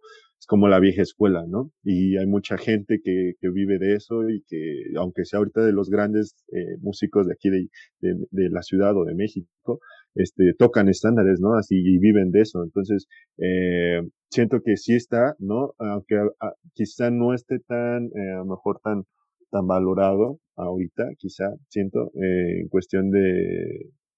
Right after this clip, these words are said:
pues que so-, o sea, solo lo escuchan y es como, ah, pues está chido, ¿no?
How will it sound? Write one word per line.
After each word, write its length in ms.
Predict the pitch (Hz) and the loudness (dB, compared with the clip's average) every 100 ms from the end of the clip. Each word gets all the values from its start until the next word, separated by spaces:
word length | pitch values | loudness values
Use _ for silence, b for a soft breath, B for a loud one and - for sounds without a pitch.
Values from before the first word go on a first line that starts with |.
| _ - | _ -4
pues 200 | 95 - | -4 2
que 160 | 101 | 2
so-, 200 | 90 104 | 4 2
o 80 | 104 | 2
sea, 180 | - 101 | 2 2
solo 240 | - 107 | 4 6
lo 80 | 110 | 6
escuchan 320 | 101 113 113 | 4 0 2
y 40 | 110 | 0
es 80 | - | -2
como, 160 | 117 | -6
ah, 160 | 160 190 | -2 -2
pues 140 | 156 | -4
está 220 | 143 - 139 | -8 -6 -6
chido, 300 | - 143 117 | -4 -4 -4
¿no? 140 | 156 | -8